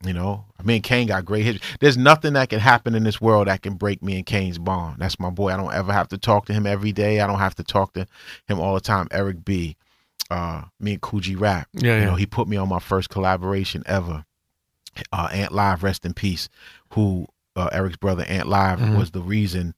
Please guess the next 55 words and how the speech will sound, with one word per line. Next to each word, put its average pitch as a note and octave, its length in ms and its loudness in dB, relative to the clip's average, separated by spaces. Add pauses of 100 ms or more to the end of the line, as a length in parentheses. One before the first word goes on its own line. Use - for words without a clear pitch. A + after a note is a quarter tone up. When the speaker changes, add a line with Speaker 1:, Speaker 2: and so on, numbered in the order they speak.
(100)
Speaker 1:
that E2+ 140 -2
Coogee F2+ 360 -2
Rap F#2 200 0
put - 180 -6
me F2+ 100 -2
on F2 140 -2
that E2 160 -4
record. F#2+ 400 -2
And D2+ 100 -10
G-, - 100 -4
and E2+ 140 -6
G-Rap F#2+ 380 0
was E2 140 -8
like, D2+ 180 -12
"Yeah, G2+ 280 0
yeah, F2 200 0
Fox A2 360 -4
is F2 120 -10
nice." G#2 280 -4
And D#2+ 80 -8
he D2+ 60 -12
put - 220 -8
me F#2 80 -6
on F2 140 -4
this D2 200 -4 (380)
Money G2 240 2
in F2 80 -2
the E2+ 80 -4
Bank G2+ 300 0
record, D#2 340 -6
which F2+ 180 -2
started G2 420 2
off F#2 220 0 (300)
my - 100 -2
career. - 200 0
I D3+ 100 8
made E3 240 4
a C#3 60 2
career B2 600 2
of F#2 240 -2 (320)
bodying A#2+ 800 4
collaborations, A2+ 920 0
you F#2+ 80 -2
know G#2 120 0
what G2+ 80 -2
I G2 40 -2
mean? A2 220 2
And F2+ 140 -2
rapping A#2 340 6
with G#2 140 2
other G#2 220 6
guys. A2+ 240 8
Speaker 2:
Make, C3+ 180 6
m-, C3 220 0
yeah. C#3+ 260 4